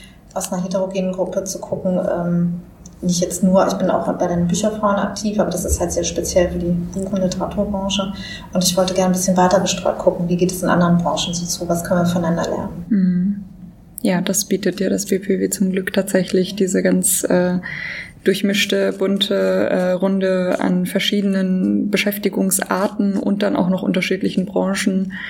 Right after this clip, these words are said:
Speaker 2: Das durfte ich jetzt bisher in den, äh, Podcast-Folgen auch erfahren und dann eben auch auf den Netzwerkveranstaltungen. Wie kam es dazu, dass du den, gerade den B P W ausgesucht hattest?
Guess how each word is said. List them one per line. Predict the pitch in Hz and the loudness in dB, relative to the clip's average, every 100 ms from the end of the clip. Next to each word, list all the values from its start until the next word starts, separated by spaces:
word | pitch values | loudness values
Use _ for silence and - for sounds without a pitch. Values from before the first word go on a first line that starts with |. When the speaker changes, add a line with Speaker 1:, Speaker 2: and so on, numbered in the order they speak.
| - - | -10 -2
Speaker 2:
Das | 208 - | 0 2
durfte | 190 - | 2 2
ich | 180 | 2
jetzt | 196 - | 2 2
bisher | - - 190 185 | 0 0 0 2
in | 190 | 2
den, | 180 180 180 | 2 2 2
äh, | - 180 | 2 0
Podcast-Folgen | 180 - - 180 - - 175 175 | 0 -2 0 0 0 0 2 2
auch | - 175 | 2 2
erfahren | - 175 - 175 180 190 | 0 0 0 2 2 2
und | 196 190 | 2 2
dann | - | 2
eben | - 87 87 | 2 2 4
auch | 98 - | 2 2
auf | - | 0
den | - - | 2 2
Netzwerkveranstaltungen. | 180 - 180 180 185 180 170 - 175 170 175 175 180 180 - - - - - - - - - 220 | 0 -2 -4 -2 0 0 0 0 0 0 0 2 2 -2 -8 -12 -10 -10 -12 -16 -20 -20 -8 0
Wie | 175 185 | 4 4
kam | - 190 196 | 4 2 2
es | 202 | 2
dazu, | 202 190 - 190 | 0 0 0 2
dass | 185 190 | 2 0
du | - 185 | 0 2
den, | 190 180 180 | 2 2 0
gerade | - 180 180 | 0 0 0
den | 180 180 | 2 2
B | 180 | 0
P | 180 175 | 0 0
W | 185 | 2
ausgesucht | 196 170 - 175 170 - - | 2 0 0 0 -2 -6 -4
hattest? | 175 - 180 - - - - | -2 0 0 2 0 -2 -6